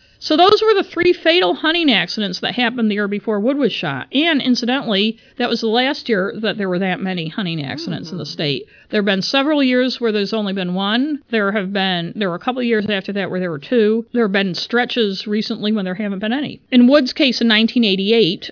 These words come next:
Speaker 1: a grand jury a month after the shooting did not indict the hunter, Rogerson.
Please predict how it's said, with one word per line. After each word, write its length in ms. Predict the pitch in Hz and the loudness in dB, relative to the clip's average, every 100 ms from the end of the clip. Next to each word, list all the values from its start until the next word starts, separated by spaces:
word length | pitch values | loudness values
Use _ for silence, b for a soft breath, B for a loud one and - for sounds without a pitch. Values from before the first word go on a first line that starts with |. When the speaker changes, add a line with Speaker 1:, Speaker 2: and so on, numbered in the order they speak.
| - | -8
Speaker 1:
a 60 | |
grand 400 | 202 208 262 311 | -2 4 4 4
jury 260 | 294 269 254 | 2 2 4
a 60 | 196 | 4
month 260 | 214 233 | 2 2
after 240 | 214 180 180 | 0 0 -2
the 100 | 170 | -4
shooting 400 | - 262 220 202 | 0 2 4 4
did 160 | 180 | 2
not 200 | 196 185 185 | 2 0 0
indict 320 | 190 180 - | 0 0 0
the 60 | 170 | -4
hunter, 500 | 180 156 117 - - | -4 -6 -6 -10 -12
Rogerson. 760 | - 147 147 131 - - - | -6 -4 -4 -6 -8 -8 -10